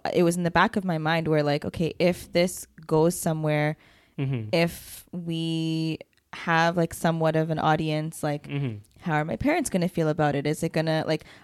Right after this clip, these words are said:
Speaker 1: are we gonna have to, like, not necessarily move differently, but is it gonna impact them in any way? Like, I kinda just had it in the back of my mind, but it,
Speaker 2: Yeah.
Speaker 1: it was never a pressing issue. So
Speaker 2: Yeah.
Speaker 1: I
Speaker 2: Well,
Speaker 1: kinda just said, "I'll cross that bridge when I get there."
Speaker 2: the thing is, like, how you thought about that,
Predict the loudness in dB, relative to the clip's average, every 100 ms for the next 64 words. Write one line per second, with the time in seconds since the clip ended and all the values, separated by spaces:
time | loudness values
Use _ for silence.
0 | 0 2 2 2 0 -2 -2 -2 -2 -8
1 | _ _ _ _ -2 0 0 -2 2 2
2 | 4 2 2 4 4 4 2 2 0 4
3 | 6 6 4 6 6 4 2 0 2 0
4 | 2 2 2 2 0 4 2 4 2 2
5 | 0 2 -2 2 2 2 2 0 -2 -4
6 | -4 -4 -2 -2 0 2 4 2 -2 -12
7 | -2 0 4 6 6 4 0 -2 -4 -4
8 | -4 -8 -8 -10 -10 -10 -2 0 0 -2
9 | -12 _ 2 6 6 6 -2 0 0 0
10 | -4 -4 -4 -4 -6 -6 -10 -8 -10 -10
11 | -12 -12 -14 -4 2 6 6 6 4 2
12 | 0 0 0 4 6 6 6 6 6 4
13 | 4 2